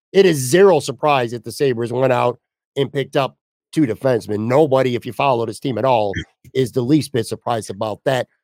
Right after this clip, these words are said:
Speaker 2: Right.
Speaker 1: Maybe a little bit surprising that they did it via free agency a-, and not a trade, because it was
Speaker 2: Mm-hmm.
Speaker 1: widely speculated, you know, a bunch of guys were potential, um, trade candidates, but the Sabres went out and they signed two free agents,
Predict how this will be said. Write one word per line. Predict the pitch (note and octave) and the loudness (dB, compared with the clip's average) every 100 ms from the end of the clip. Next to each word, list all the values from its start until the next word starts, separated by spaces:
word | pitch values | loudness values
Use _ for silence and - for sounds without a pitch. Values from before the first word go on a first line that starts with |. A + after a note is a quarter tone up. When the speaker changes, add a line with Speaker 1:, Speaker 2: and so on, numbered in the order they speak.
| _ F2+ | _ -6
Speaker 2:
Right. | E2+ | 0
Speaker 1:
Maybe | D#3+ G3 C#4 C4 B3 A#3 - _ - | 4 6 6 4 0 -2 -8 _ -2
a | F3+ | 4
little | F#3 G#3+ F#3+ | 8 8 8
bit | F3+ | 4
surprising | F3+ D#3 F3 F#3 E3 E3+ | -2 0 2 2 2 2
that | D#3 D3+ - | 2 0 -4
they | C3+ C3+ B2 | -2 -2 -2
did | B2 D#3+ | -2 0
it | D#3 - | -2 0
via | D3 C#3+ | 0 2
free | C3 B2 | 0 2
agency | D#3 D#3+ D#3+ C#3+ E3+ D#3 D3+ C#3+ _ _ _ - | 2 2 0 0 2 2 2 -4 _ _ _ -6
a-, | D#3+ - | -6 -2
and | C#3+ C3 | -2 0
not | C3 | -2
a | G2+ | -4
trade, | - D3 D#3+ D#3+ D3+ | -4 0 2 2 -2
because | D3+ C#3 A2+ | -4 -4 -4
it | A2 | -6
was | F2+ | -8
Speaker 2:
Mm-hmm. | F#2+ G2+ | -8 -6
Speaker 1:
widely | A#2+ C3 C3 | -4 -4 -6
speculated, | A#2 - B2+ C#3 C#3 C3 B2 | -10 -6 -6 -2 -2 -2 -4
you | A#2 | -6
know, | F#2 | -6
a | |
bunch | G#2+ G#2+ | -6 -8
of | G#2 | -8
guys | G#2+ A2 A2 A2 - _ _ _ | -6 -4 -4 -6 -14 _ _ _
were | - | -16
potential, | A2+ - A#2+ - A#2 A2 | -14 -6 -6 -2 0 2
um, | A2 G2+ F#2 - _ _ - | 0 -2 -6 -10 _ _ -8
trade | - C#3 C3+ | 0 0 2
candidates, | B2+ C3+ F#3 - | 0 2 0 -4
but | C3 | -10
the | |
Sabres | A2+ D3+ C#3+ C3+ | -2 0 2 2
went | C#3 | 2
out | D3+ F#3+ | 4 0
and | C#3 | -2
they | B2 | -6
signed | A2+ C3 B2 | -2 -2 -2
two | - C#3 | -4 -10
free | - C#3 C#3 | -6 -2 2
agents, | D#3+ D3 E3 D#3+ | 2 4 0 0